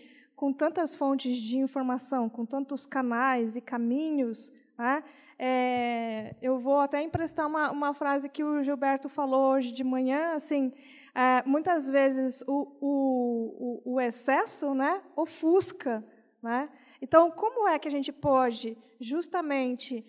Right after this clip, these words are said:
sentar numa mesa e, e, e limpar um pouco dos excessos e falar,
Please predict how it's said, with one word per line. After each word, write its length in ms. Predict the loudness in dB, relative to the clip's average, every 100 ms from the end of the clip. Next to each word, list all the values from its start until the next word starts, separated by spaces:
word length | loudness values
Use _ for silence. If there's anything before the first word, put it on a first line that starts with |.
| -18 -20
sentar 580 | -4 2 2 2 -2 -2
numa 300 | -2 -4 -4
mesa 520 | -2 -2 -2 -2 -4 -6 -10 -20 _
e, 140 | -4 -4 -6 -14 -14
e, 260 | -8 -6 -4
e 100 | -4
limpar 520 | -4 -4 -8 -6 -6
um 100 | -6
pouco 320 | 0 0 0
dos 220 | -6 -6 -6
excessos 580 | -4 0 0 0 -4
e 80 | -6
falar, 420 | -4 0 0 0